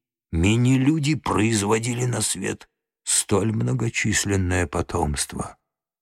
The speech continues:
что их количество росло, как на дрожжах.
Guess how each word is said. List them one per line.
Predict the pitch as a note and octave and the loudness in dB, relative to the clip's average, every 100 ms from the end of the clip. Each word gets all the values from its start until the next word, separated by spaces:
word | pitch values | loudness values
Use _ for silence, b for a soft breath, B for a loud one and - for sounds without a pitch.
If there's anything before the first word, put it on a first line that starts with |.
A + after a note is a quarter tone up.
| _ _ | _ _
что | - - | -12 -2
их | D2+ E2+ D#2+ | 2 2 2
количество | - E2 F2+ F2 - E2 - E2+ | 0 2 4 2 0 -2 0 2
росло, | F2 F2 - D#2+ D#2+ F2 | 4 2 0 -2 0 0
как | D#2+ D#2+ - | -2 -6 -6
на | - D#2+ | -6 -4
дрожжах. | D#2+ D#2 D#2 D2+ D#2 C#2+ - - | -2 -2 -2 -4 -8 -10 -12 -20